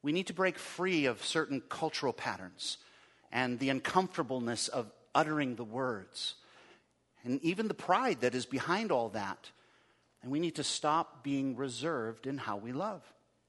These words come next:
Show them love. Tell them love. Tell them you love them. Hug them. Kiss them. Don't underestimate the power of a touch or an arm around the shoulder.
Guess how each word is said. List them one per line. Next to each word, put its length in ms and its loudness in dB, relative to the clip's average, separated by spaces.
Show 360 0
them 240 0
love. 300 -4
Tell 320 0
them 280 0
love. 240 -8
Tell 160 4
them 140 0
you 120 2
love 200 2
them. 120 -6
Hug 400 4
them. 180 0
Kiss 380 -2
them. 260 -8
Don't 180 6
underestimate 720 6
the 80 0
power 480 8
of 100 2
a 40 2
touch 460 2
or 100 0
an 120 -2
arm 360 6
around 280 2
the 60 -4
shoulder. 460 -8